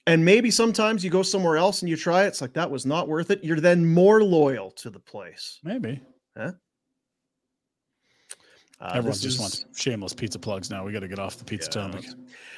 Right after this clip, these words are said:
Speaker 1: Uh, Jeremy wants to know, when can we trade Pinder for Cammy? Great clips inbox.
Speaker 2: Hmm.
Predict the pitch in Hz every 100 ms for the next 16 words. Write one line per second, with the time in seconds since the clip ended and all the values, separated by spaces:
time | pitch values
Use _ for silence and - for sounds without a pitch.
0 | - 147 151 139 226 226 208 202 196 190
1 | 160 233 302 269 247 220 202 220 208 202
2 | 180 175 185 190 175 - 143 - 170 127
3 | 85 - _ _ _ 131 127 123 135 143
4 | 143 127 107 92 82 87 - _ _ _
5 | _ _ - -